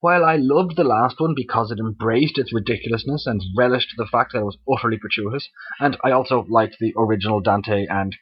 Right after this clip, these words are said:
Jim Cameron movies, um, this one, however, terrible. The teen leads are terrible, and while the cameos are kind of funny with the Hoff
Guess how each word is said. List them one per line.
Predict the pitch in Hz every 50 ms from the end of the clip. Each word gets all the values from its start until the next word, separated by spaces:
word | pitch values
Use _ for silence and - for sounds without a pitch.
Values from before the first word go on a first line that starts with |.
| _
Jim | - 113 104 98
Cameron | 92 - - 117 123 120 104 104 98 95
movies, | 95 101 101 107 123 120 - - - - - - - - 143
um, | 143 143 139 - - - - - _
this | - 214 220 -
one, | 196 196 220 226 208 208 - -
however, | 185 175 175 180 185 202 202 - _ _ _ _ -
terrible. | - 151 160 190 247 254 254 220 175 _ _ _ _ _ _ _ _ _ -
The | 165 156
teen | - - 190 180 165
leads | 170 190 208 170 147
are | 135 123 117 - _ _ -
terrible, | - 117 117 117 127 135 170 170 160
and | 135 139 135
while | 120 135 139 147
the | 143
cameos | 131 - - 147 147 156 151 147 139 120
are | 120 131 143 143
kind | - - 131 117 113
of | 110 -
funny | - 110 113 120 127 113
with | 107 110 -
the | - 107
Hoff | 95 - - 117 110 -